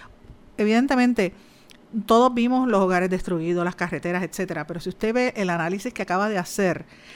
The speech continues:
la Universidad de Medicina de Carolina del Sur, en colaboración con el Departamento de Educación de Puerto Rico, participaron sesenta y cuatro mil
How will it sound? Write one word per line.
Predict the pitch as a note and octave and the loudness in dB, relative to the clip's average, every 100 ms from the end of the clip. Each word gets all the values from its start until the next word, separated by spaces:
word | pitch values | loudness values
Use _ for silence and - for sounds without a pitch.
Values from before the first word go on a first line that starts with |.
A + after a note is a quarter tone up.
| - | -6
la | F#3+ F#3 | 2 2
Universidad | F3+ F3 E3 F3+ E3+ G3 | 4 0 -2 -2 0 0
de | |
Medicina | A#3 A#3 G#3 - A#3 A3 F#3 | 0 -2 -4 -2 0 0 0
de | E3+ | -2
Carolina | E3 D#3+ D#3+ F3+ G#3 | -2 -2 -2 -2 -2
del | G#3 | -2
Sur, | - A#3+ A3+ A3+ | -2 0 0 -2
en | G3+ | -6
colaboración | G3 F#3 F3 E3+ E3 - G#3+ A#3 | -2 0 0 -2 -4 4 4 4
con | C4 A#3 G3+ F#3+ | -2 -4 -2 -2
el | F3 | 0
Departamento | E3 D#3+ E3 E3 | 0 0 -2 0
de | A3+ | -2
Educación | A#3 G3+ G3+ | 0 -2 0
de | A3+ | 0
Puerto | A3 F#3+ E3 | -2 -2 -2
Rico, | F#3 G3+ F3+ C#3 A#2+ - - - - - - - - - - | 0 -2 -4 -10 -12 -20 -20 -20 -20 -20 -20 -20 -20 -20 -8
participaron | - G3+ G3 G#3 G3 A3 C4 D#4 - - - - | -2 -2 -2 -2 6 6 6 2 -6 -20 -20 -20
sesenta | - A3+ A3 G3+ | -2 2 2 0
y | G3+ | 2
cuatro | G3+ F#3 F#3+ | 2 2 2
mil | G3+ C4 E4+ | 2 0 -2